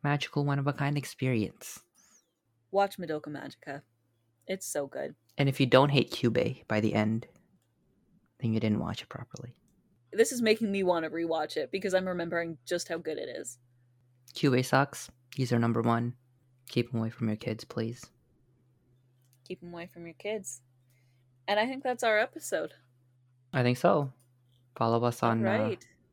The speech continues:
Speaker 1: our social media at Bias Pod, Twitter and Instagram.
Speaker 2: B I I A S T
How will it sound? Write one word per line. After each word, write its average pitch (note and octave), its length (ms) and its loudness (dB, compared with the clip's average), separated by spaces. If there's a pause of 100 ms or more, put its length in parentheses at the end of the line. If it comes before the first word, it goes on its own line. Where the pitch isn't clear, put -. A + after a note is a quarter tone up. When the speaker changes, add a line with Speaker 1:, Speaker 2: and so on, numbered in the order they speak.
(320)
Speaker 1:
our A#2+ 60 -2
social A2+ 320 0
media A#2 420 0 (800)
at A2+ 200 -4
Bias A2 280 0
Pod, A#2 320 -6 (240)
Twitter A2+ 280 2
and A2 140 2
Instagram. A2 560 -2 (400)
Speaker 2:
B F#3+ 200 -14
I F#3 220 -8
I F3+ 320 -6 (100)
A F#3 200 -4
S F3+ 280 -10
T A#3+ 340 -10